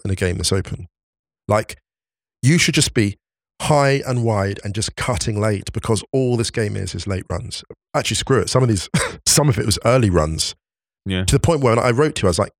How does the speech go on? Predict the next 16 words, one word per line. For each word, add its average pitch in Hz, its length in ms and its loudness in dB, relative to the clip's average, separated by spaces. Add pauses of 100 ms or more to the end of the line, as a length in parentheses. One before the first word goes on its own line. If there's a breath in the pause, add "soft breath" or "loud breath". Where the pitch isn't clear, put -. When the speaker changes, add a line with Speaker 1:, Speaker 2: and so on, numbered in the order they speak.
(120)
Speaker 1:
"Amrabat, 123 440 2 (100)
this - 160 -6
is 123 160 -4
a - 60 -8
classic, - 460 -4 (640)
classic - 500 0 (240)
symptom 131 360 0
of 107 80 -4
this 104 140 0
game, 107 320 -4 (220)
of 101 80 -2
the 104 80 -4
chaos 101 340 2
in 98 40 -6
this 92 60 -6
game." 87 200 -6